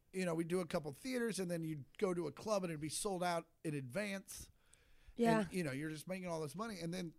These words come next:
Speaker 1: the new, and then all of a sudden, people just stop showing up, and it's because the new season starts or American Idol, 'cause they're reality show fans.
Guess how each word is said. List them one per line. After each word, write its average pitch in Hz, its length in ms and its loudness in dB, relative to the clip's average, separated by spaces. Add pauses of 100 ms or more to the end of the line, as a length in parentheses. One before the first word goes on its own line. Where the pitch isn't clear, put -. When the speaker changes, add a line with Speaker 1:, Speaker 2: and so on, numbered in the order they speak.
(100)
Speaker 1:
the 165 100 -2
new, 180 240 -4 (320)
and 135 100 -6
then 165 80 -6
all 165 140 0
of 131 60 -4
a - 40 -8
sudden, 143 240 -6
people 139 240 -8
just 123 180 -8
stop 117 320 -10
showing 117 340 -10
up, 143 200 -10 (340)
and 120 120 -4
it's 120 160 -6
because 113 400 -10
the 120 100 -10
new 117 140 -8
season 120 400 -8
starts 101 420 -16
or 113 80 -12
American 127 420 -6
Idol, 131 160 -8
'cause 139 180 -4
they're 170 140 0
reality 175 640 2
show 123 280 -6
fans. 107 300 -14